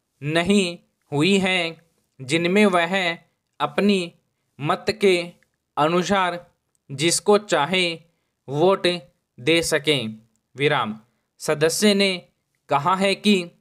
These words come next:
मध्य प्रदेश के लोग जो नागालैंड में हैं, बेशक उनको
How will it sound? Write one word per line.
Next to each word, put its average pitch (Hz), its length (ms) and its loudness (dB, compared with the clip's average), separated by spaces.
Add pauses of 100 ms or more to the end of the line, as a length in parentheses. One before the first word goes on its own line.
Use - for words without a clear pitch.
(380)
मध्य 160 320 -2
प्रदेश 190 520 0
के 170 240 0 (440)
लोग 175 380 4 (500)
जो 165 540 0 (260)
नागालैंड 165 680 0
में 190 200 0
हैं, 170 440 -2 (400)
बेशक 180 680 0 (480)
उनको 175 540 0